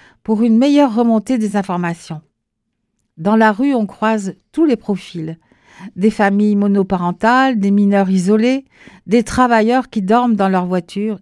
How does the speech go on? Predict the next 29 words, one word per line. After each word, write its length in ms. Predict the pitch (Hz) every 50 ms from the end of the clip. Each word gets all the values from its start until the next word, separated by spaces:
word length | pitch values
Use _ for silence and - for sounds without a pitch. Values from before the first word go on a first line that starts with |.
| _
et 80 | - 185
cetera. 540 | 185 - - 175 170 - 160 156 151 147 147 _ _ _ _ _ _ _ _ _ _ _ _ _ _ _ _ _ _ 196
La 120 | 214 240
ville 300 | 240 240 269 330 359 320
fait 220 | 233 - - 254
face 420 | 220 - - 240 262 262 226 - -
à 120 | 226 214
une 200 | 214 202 196 196
crise 320 | 190 - - 269 285 262 214
du 160 | 202 208 226
logement 500 | 226 220 214 196 196 185 190 208 233 233 -
et 140 | - 185 175
de 120 | 170 202
l'hébergement 800 | 202 196 202 208 185 202 208 196 190 175 185 175 175 190 202 202 -
exponentielle. 960 | - 185 185 - - - 196 180 175 170 165 - - - 160 151 143 151 160 _ _ _ _ _ _ _ _ _ _ _ _ _ _ _ _
Chaque 360 | - - - 302 302 302 262
jour, 380 | 254 214 196 202 226 247 269 - - 180
de 160 | 170 190 202
nouvelles 420 | 202 226 269 254 233 262 269 247
sorties 600 | 214 - - 214 - - _ - - 202 208 202 185
d'hôtels 480 | 170 165 208 226 220 - 202 190 185
sociaux, 640 | 185 - 208 208 190 - - 185 170 165 165 170 175 _ _ _
des 180 | 180 196 233
squats 380 | 214 - - - - 240 240 233
qui 180 | 226 - - 214
se 160 | - - 220
montent, 360 | 214 202 196 196 185 185 - _
et 140 | - 196 196
cetera. 540 | - - 202 190 - 175 170 - 143 160